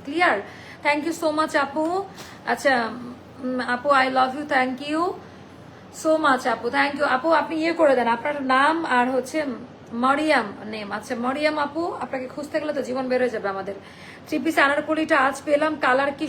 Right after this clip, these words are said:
সুন্দর, কাপড় তো সবসময় ভালো হয়। Thank you, আপু। আরো দুইজন উইনার নিব, এখনো সুযোগ আছে, কমেন্ট বাড়াইতে থাকেন। আপু, আজকে তিনটা মেলায় গিয়েছিলাম, আপনাকে পাই নাই, অনেক আপ-, আপসেট লেগেছে। আপু, আপনি আজকেও এসেছেন?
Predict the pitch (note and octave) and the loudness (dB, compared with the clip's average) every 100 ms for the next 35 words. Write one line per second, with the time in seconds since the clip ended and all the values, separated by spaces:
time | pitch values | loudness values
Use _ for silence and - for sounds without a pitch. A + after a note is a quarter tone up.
0 | - D4 C#4+ D4+ C#4+ A#3+ C#4+ C#4+ D#4 D#4+ | -6 -6 -2 -2 0 -2 -2 -4 0 0
1 | F#4+ - - - - C#4 C#4 D#4+ D#4+ C4 | 0 -4 -16 -14 -4 -2 -2 -4 -4 -2
2 | A#3 A#3 C4 B3 G#3+ C#4+ D#4 D#4+ E4 C#4 | 0 0 0 -2 -4 -4 -4 -2 2 2
3 | C#4 F4+ F#4+ - - - B3+ E4 D#4 D#4+ | 2 -4 -6 -14 -14 0 2 4 2 0
4 | E4 F4 E4+ C#4+ C#4+ D4 D#4 D#4 D4+ E4 | 2 0 -2 -4 -2 2 2 0 0 4
5 | E4+ F4+ - A#3 C4 E4 D#4+ D#4+ E4 D#4+ | 6 4 2 0 -2 0 -4 -2 -4 0
6 | E4 C4 B3+ D#4+ D#4+ D4 D4+ C4+ B3+ C#4 | 2 2 2 0 2 0 0 0 2 2
7 | C#4+ C#4 C4 A3 G#3 G3 - - - - | 0 -2 -6 -6 -8 -12 -16 -20 -20 -12
8 | - C4 D#4 D4 C#4+ E4 D#4+ D4+ D4+ D#4 | -8 2 4 4 2 -6 -8 -4 -2 2
9 | C#4+ C#4+ D4+ C#4 D4+ - D#4+ D#4+ C#4+ B3+ | 2 2 0 -2 -6 -4 -2 0 0 -2
10 | C#4 C#4+ D#4 C4+ C4 C4+ D4 E4+ F#4+ - | -4 -6 -2 0 0 0 -2 -2 -6 -14
11 | - - C4+ D4+ D4 A#3+ A3 A#3+ - C4+ | -10 -2 -2 0 0 0 0 -4 -4 -8
12 | B3+ A3 A3+ A#3+ D4+ C4+ C4 D4 C4 C4+ | -6 -8 -6 -6 -2 -2 -2 -4 -4 -4
13 | - D#4 D4 D#4+ - D4 | -10 -10 -10 -10 -6 -6